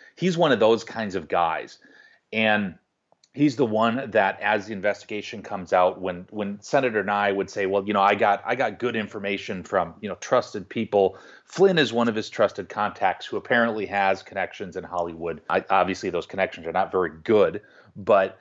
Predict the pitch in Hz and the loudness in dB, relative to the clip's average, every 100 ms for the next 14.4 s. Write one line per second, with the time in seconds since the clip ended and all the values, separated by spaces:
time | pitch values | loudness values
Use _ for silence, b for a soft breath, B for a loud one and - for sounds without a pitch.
0 | b b b _ - - 143 135 110 123 | b b b _ -16 -4 -2 0 -4 -6
1 | 92 151 - 113 104 85 139 180 180 175 | -4 -4 -4 -4 -4 0 2 4 4 4
2 | 165 - - - _ 117 101 127 135 120 | 2 -6 -16 -18 _ -6 0 2 4 4
3 | 117 147 160 - 208 156 101 131 123 - | 0 -2 0 2 4 2 2 -4 -4 -4
4 | 107 113 170 107 95 98 - 104 - - | 0 2 2 0 -2 -4 0 0 0 2
5 | 123 151 101 - 95 95 92 135 135 - | 2 2 -4 -2 -2 -2 -6 -6 -8 -12
6 | - - _ _ _ - 110 110 95 92 | -14 -20 _ _ _ -6 -4 0 0 0
7 | 87 58 50 - _ b b b 101 98 | -6 -6 -10 -20 _ b b b 0 2
8 | 95 98 95 95 90 - 95 92 101 92 | 2 0 2 4 4 2 0 0 -2 -4
9 | - 98 95 90 87 85 95 90 85 87 | 0 2 2 0 -4 -4 -6 -4 -4 -4
10 | 85 85 139 139 113 104 101 92 - - | -4 0 2 4 4 0 -2 -8 -14 -14
11 | 90 80 _ _ 104 104 110 92 85 95 | -12 -12 _ _ -6 -2 0 0 0 -2
12 | 87 85 90 87 80 82 92 90 90 98 | -4 -4 -6 -6 -8 -4 -4 -4 0 4
13 | 104 85 80 - - - B B B B | 4 2 -4 -12 -14 -14 B B B B
14 | - 95 90 | 0 4 4